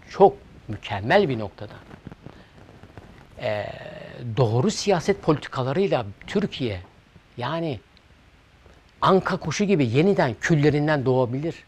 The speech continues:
Bunu yapabilir. Ben buna inanıyorum. Ama doğru siyaset politikalarıyla olur bu. Hani sürekli, e, çevrenizle kavga ederek bu olmaz.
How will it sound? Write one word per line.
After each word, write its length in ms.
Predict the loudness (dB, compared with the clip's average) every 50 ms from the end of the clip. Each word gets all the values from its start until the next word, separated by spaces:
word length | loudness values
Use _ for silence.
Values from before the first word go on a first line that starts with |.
| _ _ _ _ _ _ _ -4
Bunu 120 | 0 2 4
yapabilir. 520 | 4 4 4 2 0 0 0 0 0 0
Ben 180 | 0 0 2 2
buna 140 | 2 2
inanıyorum. 480 | 2 2 2 2 4 4 4 4 2 -2 -10 -16 _ _ _ _ _ _ _ _ _ _ _ _ _ _ _ _ _ _ -6
Ama 300 | -2 0 0 -2 -2 -4 -12 _ _ _ _ _ -20 -20 _ _ _ -10 -4 0
doğru 280 | 4 4 4 4 4
siyaset 460 | 2 0 0 0 0 0 -2 -4 0 2
politikalarıyla 640 | 0 0 0 -2 -8 -6 -4 -2 -2 -2 -2 -2
olur 260 | -2 -2 -2 -2 -4 -4
bu. 140 | -6 -8 -8 -12 _ _ _ _ _ _ _ _ _ _ _ _ _ _ _ _ -4
Hani 180 | -2 -2 -2
sürekli, 580 | -2 -2 0 2 2 2 2 2 0 0 -2 -6 -10
e, 380 | -10 -8 -8 -8 -8 -10 -10
çevrenizle 600 | -10 -4 2 2 4 6 6 6 6 4 4 2 2
kavga 360 | 4 4 4 4 4 4 4
ederek 420 | 4 4 4 4 4 4 4 0 -2 -8 _ _ 0
bu 240 | 0 2 4 4 4
olmaz. 460 | 4 4 2 -2 -4 -6 -8 -10 -14